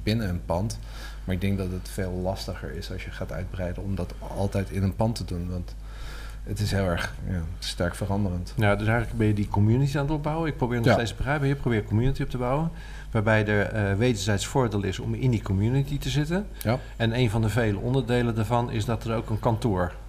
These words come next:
Speaker 2: kan houden. Moet ik het zo, eh, moet ik het
Speaker 1: Ja.
Speaker 2: zo ongeveer zien?
Speaker 1: Een kantoor is een, is een tool, zeg maar, om in, binnen het, binnen het ecosysteem.
Speaker 2: Dat is het
Speaker 1: Wij
Speaker 2: hele zakelijke gedeelte, is dit, hè, wat je, wat je zegt, hè?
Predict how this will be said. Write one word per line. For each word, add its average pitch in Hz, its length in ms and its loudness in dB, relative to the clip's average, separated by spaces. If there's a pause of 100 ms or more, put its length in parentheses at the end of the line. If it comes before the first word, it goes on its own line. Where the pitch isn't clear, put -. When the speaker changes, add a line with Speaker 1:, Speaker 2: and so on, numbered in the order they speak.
(280)
Speaker 2:
kan 104 140 2
houden. 85 300 2 (100)
Moet 143 100 -2
ik 139 60 -2
het 151 80 2
zo, 165 300 2
eh, 156 60 2
moet 156 140 0
ik - 60 -6
het 202 100 8
Speaker 1:
Ja. 175 60 4
Speaker 2:
zo 170 80 2
ongeveer 147 240 0
zien? 175 160 0
Speaker 1:
Een 151 60 10
kantoor 160 420 6
is 147 320 4
een, 123 300 2
is 131 180 2
een 117 380 2
tool, 123 340 4
zeg 113 260 2
maar, 190 240 4
om 113 300 -2
in, 107 300 0
binnen 117 260 2
het, 98 220 0 (100)
binnen 104 280 2
het 95 120 2
ecosysteem. 104 680 0
Speaker 2:
Dat 90 100 2
is 95 40 6
het 110 100 6
Speaker 1:
Wij - 80 8
Speaker 2:
hele 135 120 2
zakelijke 151 500 0
gedeelte, 127 420 -2
is - 120 -6
dit, 92 160 -4
hè, 165 100 -4
wat 117 160 -2
je, 104 80 -4 (140)
wat 85 120 -4
je 95 120 -4
zegt, 92 280 -6
hè? 160 60 -4